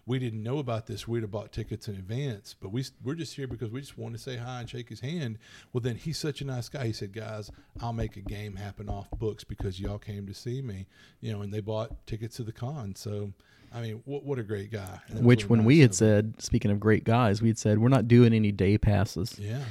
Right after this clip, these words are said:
Speaker 2: But we got so many sad stories, and then when they showed up with their
Speaker 1: They had driven pretty
Speaker 2: Dragon
Speaker 1: far
Speaker 2: Slayer
Speaker 1: afield.
Speaker 2: R P G t-shirts on
Speaker 1: Shirts.
Speaker 2: top of that, like,
Speaker 1: Yeah.
Speaker 2: driving from Houston or something.
Speaker 1: Yeah, they drove a long ways, and then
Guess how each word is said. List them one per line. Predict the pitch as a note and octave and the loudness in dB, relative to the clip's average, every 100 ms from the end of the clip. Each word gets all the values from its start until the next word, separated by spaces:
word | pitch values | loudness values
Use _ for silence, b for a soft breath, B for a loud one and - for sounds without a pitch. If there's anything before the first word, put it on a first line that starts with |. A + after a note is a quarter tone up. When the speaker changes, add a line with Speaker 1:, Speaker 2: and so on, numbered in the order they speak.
| B - | B 2
Speaker 2:
But | A2+ | 8
we | A#2+ | 8
got | A2 | 8
so | - A#2+ | 6 6
many | A2+ G#2+ | 8 6
sad | - A2+ A2 G#2+ | 6 6 6 4
stories, | - A#2 A2+ A2 G#2+ | 4 6 8 8 6
and | G#2+ | 6
then | G#2+ | 6
when | G#2+ | 6
they | A2 | 4
showed | A#2 A2+ A2+ | 4 4 6
up | A2 - | 4 4
with | A2 G#2+ | 2 6
their | G#2 G#2 G#2+ - | 6 4 0 -6
Speaker 1:
They | A#2 | -4
had | C#3+ | -4
driven | G2+ C3 A#2 F#2 | -2 -6 -6 -6
pretty | A2+ | 6
Speaker 2:
Dragon | B2+ B2 B2+ | 8 10 8
Speaker 1:
far | A2+ | 6
Speaker 2:
Slayer | C3+ A#2 | 8 8
Speaker 1:
afield. | A2+ A2+ | 10 10
Speaker 2:
R | A#2 | 8
P | A#2+ | 8
G | G#2+ A2 | 6 2
t-shirts | - C#3+ E3+ E3+ A#2 G#2+ G#2+ | 4 8 10 10 10 8 8
on | G#2+ | 4
Speaker 1:
Shirts. | A2+ | 6
Speaker 2:
top | B2 C#3 | 6 6
of | A#2 | 8
that, | A2+ G2+ | 8 6
like, | G#2 G#2+ | 6 4
Speaker 1:
Yeah. | G2+ G2 G2+ - | 2 -8 -10 -2
Speaker 2:
driving | A#2 B2 B2+ | 6 8 6
from | A2+ G#2+ | 4 2
Houston | F#2 A#2 C3 B2 A2+ | 6 6 6 4 4
or | |
something. | G2+ G#2+ G#2+ A2 A2 | 4 2 2 0 0
Speaker 1:
Yeah, | A2 | -2
they | A2 | -4
drove | F#3 D#3+ G2+ | -4 -4 -6
a | |
long | F2 A2 B2+ A2 | -8 -8 -6 -4
ways, | A2+ A2 | -2 -2
and | G#2+ | -4
then | A2 | -6